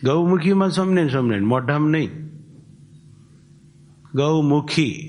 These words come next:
બોલો, એ પવિત્ર મુખવાળી એટલે ફરતું ફરતું સ્વામિનારાયણ, ને મોઢામાં કાંઈ ન મળે, માળા ખાલી કોરી ગમગમે. હા, એટલે આમ દોડી દોડીને પ્રદક્ષિણા કરે, કોકને પાડી દે એમ. અને પણ માય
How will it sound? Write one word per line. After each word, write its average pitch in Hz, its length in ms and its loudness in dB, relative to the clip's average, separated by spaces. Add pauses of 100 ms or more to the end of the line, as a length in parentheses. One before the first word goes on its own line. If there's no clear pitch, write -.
(880)
બોલો, 117 240 -2
એ 113 80 0
પવિત્ર 135 460 -2
મુખવાળી 139 500 -2
એટલે 120 160 -4
ફરતું 127 340 -4
ફરતું 120 220 -2
સ્વામિનારાયણ, 113 480 -2
ને 98 60 -4
મોઢામાં 117 520 -2
કાંઈ 117 260 -4
ન 98 40 -4
મળે, 87 260 -8 (460)
માળા 117 360 0
ખાલી 117 480 -4
કોરી 127 300 0
ગમગમે. 95 520 -4 (1400)
હા, - 320 -6 (100)
એટલે 160 240 -2
આમ 147 180 -2
દોડી 143 280 0
દોડીને 139 300 0
પ્રદક્ષિણા 131 500 -2
કરે, 107 260 -6
કોકને 113 340 -4
પાડી 110 340 -2
દે 104 180 -2
એમ. 87 160 -6 (2500)
અને 156 240 0
પણ 147 440 -2
માય 214 540 0